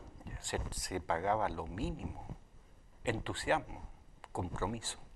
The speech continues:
Speaker 2: con el guión, con la historia. No, nada. O sea,
Speaker 1: Ajá.
Speaker 2: eran, eran valores absolutamente normales en lo que se podía hacer, eh,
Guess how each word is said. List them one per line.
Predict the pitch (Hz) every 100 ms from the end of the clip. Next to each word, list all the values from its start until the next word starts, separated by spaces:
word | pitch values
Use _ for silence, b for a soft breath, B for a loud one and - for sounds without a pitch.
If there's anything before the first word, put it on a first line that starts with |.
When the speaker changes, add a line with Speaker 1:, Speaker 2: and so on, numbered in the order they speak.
| - b b b b b b b - -
Speaker 2:
con | - 82
el | 82
guión, | 82 90 92 -
con | - 76
la | -
historia. | - - 110 - - - - B B B B B B B - - -
No, | 107 135 156 107
nada. | 110 131 - 95
O | -
sea, | 131
Speaker 1:
Ajá. |
Speaker 2:
eran, | 101 104 95
eran | 101 98 90 85
valores | 87 87 92 98 98
absolutamente | 90 - - 92 101 101 98 101 - 95
normales | 87 90 98 107 104
en | 95
lo | 95
que | 90
se | - -
podía | 87 92 95
hacer, | - 110 101
eh, | 92 85